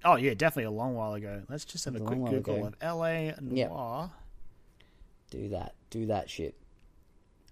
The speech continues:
Speaker 2: Um,
Speaker 1: Original release was May seventeenth, two thousand and eleven. So it's been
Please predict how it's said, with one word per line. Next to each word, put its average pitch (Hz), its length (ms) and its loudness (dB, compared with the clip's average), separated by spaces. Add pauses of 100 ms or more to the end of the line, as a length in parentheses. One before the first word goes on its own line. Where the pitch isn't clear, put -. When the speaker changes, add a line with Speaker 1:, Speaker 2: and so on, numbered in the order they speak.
Speaker 2:
Um, 104 440 -2 (1900)
Speaker 1:
Original 170 360 6
release 147 560 8
was 131 340 4
May 147 340 4
seventeenth, 143 840 4 (100)
two 139 280 4
thousand 135 480 2
and 120 140 0
eleven. 107 720 -2
So - 240 -4
it's 104 120 -2
been 214 540 4